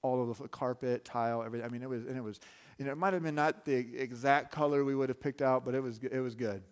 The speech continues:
I mean, it was brand new. Brand spanking new. And I remember the process. We, we had to put all of the furniture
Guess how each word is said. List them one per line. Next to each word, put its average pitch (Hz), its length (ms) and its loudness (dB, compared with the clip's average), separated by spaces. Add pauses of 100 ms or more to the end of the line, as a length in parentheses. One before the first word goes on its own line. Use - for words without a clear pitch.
(100)
I 127 60 -6
mean, 120 100 -4
it 120 60 -2
was 113 80 -6
brand 110 260 -2
new. 98 140 -8 (840)
Brand 123 460 0
spanking 113 420 -6
new. 113 80 -4
And 110 100 -4
I - 20 -2
remember 190 220 -4
the 156 60 -4
process. 156 580 4 (320)
We, 160 220 6 (180)
we 156 80 4
had 190 140 6
to 170 80 0 (240)
put 165 280 4 (380)
all 196 460 8
of 170 120 4
the 160 80 2
furniture 147 800 -2